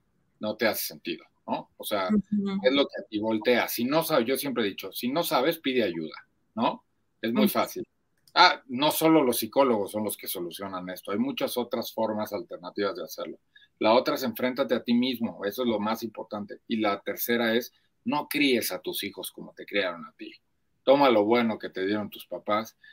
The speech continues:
Speaker 1: y desde ahí empieza a definir tu propio modelo. No repitas el patrón, por Dios. O sea, eso es lo más importante. ¿Por qué? Porque en algún momento tenemos que parar esto. O sea, en algún momento hay que pararlo.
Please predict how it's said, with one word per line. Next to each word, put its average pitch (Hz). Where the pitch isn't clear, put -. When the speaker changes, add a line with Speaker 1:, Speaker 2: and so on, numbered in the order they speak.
Speaker 1:
y 110
desde 107
ahí 123
empieza 120
a 127
definir 110
tu 131
propio 117
modelo. 87
No 117
repitas 135
el 95
patrón, 92
por 92
Dios. 104
O 95
sea, 104
eso 127
es 120
lo 107
más 107
importante. 95
¿Por -
qué? 117
Porque 120
en 117
algún 120
momento 135
tenemos 117
que -
parar 110
esto. 113
O 101
sea, 113
en 113
algún 113
momento 135
hay 117
que 120
pararlo. 107